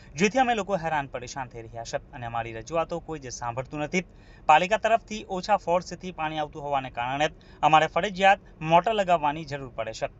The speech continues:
તેનાથી અમારે વીજળીનું બિલ પણ વધારે આવે છે. સમસ્યાને લઈ અનેક વખત મીડિયાના માધ્યમથી પણ અમે રજૂઆત કરેલી છે. અને અમે અગાઉ પણ રેલી સ્વરૂપે નગરપાલિકા ખાતે રજૂઆત કરવા પહોંચ્યા હતા. તો દસ દિવસમાં સમસ્યાનું નિરાકરણ લાવવાની ખાતરી આપી હતી.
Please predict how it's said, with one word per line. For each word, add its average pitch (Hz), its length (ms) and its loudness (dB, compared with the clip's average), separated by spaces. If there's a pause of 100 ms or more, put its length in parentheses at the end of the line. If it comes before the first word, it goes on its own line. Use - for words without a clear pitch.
(160)
તેનાથી 143 300 2
અમારે 143 260 0
વીજળીનું 147 540 -6
બિલ 147 160 -8
પણ 139 200 -4
વધારે 120 340 -2
આવે 139 160 2
છે. 185 160 0 (400)
સમસ્યાને 220 560 4
લઈ 226 160 0
અનેક 190 320 -4
વખત 185 260 0
મીડિયાના 170 380 0
માધ્યમથી 160 480 -2
પણ 170 160 -4
અમે 151 200 -4
રજૂઆત 139 440 0
કરેલી 127 320 -8
છે. - 400 -2 (420)
અને 175 80 8
અમે 185 140 8
અગાઉ 175 340 8
પણ 214 180 -2
રેલી 190 260 -2
સ્વરૂપે 170 400 0 (460)
નગરપાલિકા 180 680 4
ખાતે 175 240 0
રજૂઆત 147 400 0
કરવા 135 320 -2
પહોંચ્યા 139 360 -10
હતા. 139 180 4 (120)
તો 127 140 -8
દસ 143 220 -4
દિવસમાં 151 500 2 (300)
સમસ્યાનું 214 640 4
નિરાકરણ 175 440 0
લાવવાની 156 420 0
ખાતરી 123 320 -2
આપી 117 220 -8
હતી. 151 180 -4